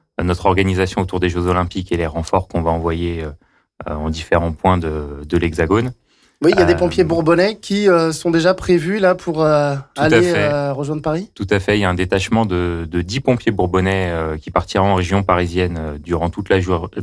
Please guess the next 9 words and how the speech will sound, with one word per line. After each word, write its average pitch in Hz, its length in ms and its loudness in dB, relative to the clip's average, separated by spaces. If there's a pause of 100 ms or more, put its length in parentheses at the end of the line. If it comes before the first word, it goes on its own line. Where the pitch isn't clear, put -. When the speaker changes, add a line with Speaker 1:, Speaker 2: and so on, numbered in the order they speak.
(360)
Speaker 1:
toute - 160 -6
la 123 80 6
durée 101 260 2
des, 85 300 -2 (400)
des - 160 2
Jeux 110 200 2
Olympiques 113 380 0
et 107 60 0
Paralympiques. 90 640 -2